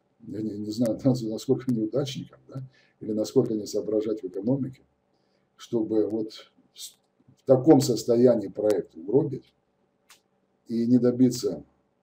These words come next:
высокой его ликвидности, это надо быть уже вообще,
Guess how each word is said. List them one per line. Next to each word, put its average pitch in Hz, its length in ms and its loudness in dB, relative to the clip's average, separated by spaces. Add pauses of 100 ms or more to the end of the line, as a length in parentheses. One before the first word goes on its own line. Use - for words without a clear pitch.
высокой 110 460 2
его 98 120 -2
ликвидности, 113 640 -4 (1160)
это 117 180 -4
надо 123 220 4
быть 110 260 -2
уже 104 200 -6
вообще, 107 380 -4